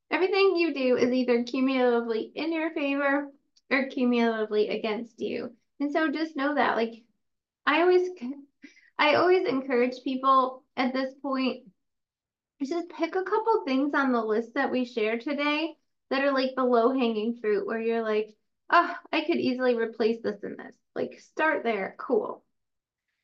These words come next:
And then once you replace this and this and you get in the habit of changing your consumer habits to replacing things on a regular basis, if there's one more thing on the list that you can change, okay, cool, start changing that one.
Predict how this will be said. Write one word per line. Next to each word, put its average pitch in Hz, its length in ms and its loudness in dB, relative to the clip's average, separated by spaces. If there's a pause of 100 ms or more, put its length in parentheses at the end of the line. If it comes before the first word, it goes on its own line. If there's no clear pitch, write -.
(100)
And 320 160 0
then 339 120 2
once 359 200 2
you 339 160 4
replace 311 300 -2
this 311 220 -4
and 277 140 -4
this 294 200 0
and 269 120 0
you 262 80 -2
get 247 160 -2
in 269 120 0
the 277 100 0
habit 262 400 0
of 254 60 -6
changing 254 340 -2
your 240 180 0
consumer 247 520 -2
habits 240 500 -2
to 262 100 -8
replacing 240 600 -2
things 233 200 0
on 226 140 0
a 220 80 -4
regular 220 380 -2
basis, 254 440 2 (460)
if 294 140 -4
there's 311 240 0
one 320 280 2
more 302 260 -2
thing 302 200 -2
on 311 120 -2
the 311 80 -6
list 294 300 0
that 262 160 -2
you 277 160 -4
can 294 140 -4
change, 302 400 -4 (580)
okay, 392 300 4
cool, 466 420 2 (120)
start 240 240 0
changing 254 340 0
that 226 180 -4
one. - 360 -6